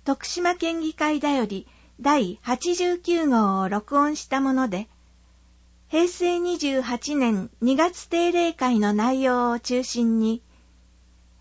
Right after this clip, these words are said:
二月定例会の概要、代表一般質問、および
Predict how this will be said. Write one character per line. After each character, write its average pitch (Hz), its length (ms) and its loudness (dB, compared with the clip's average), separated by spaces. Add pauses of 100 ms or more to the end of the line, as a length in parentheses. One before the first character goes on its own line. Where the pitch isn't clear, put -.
(100)
二 254 140 2
月 339 320 0
定 349 220 2
例 339 200 2
会 240 260 0
の 190 140 0
概 233 320 0
要、 214 340 0 (680)
代 262 200 4
表 285 540 0
一 254 180 -6 (100)
般 339 240 0
質 - 260 -6
問、 190 320 0 (1160)
お 302 80 2
よ 320 180 4
び 226 240 -2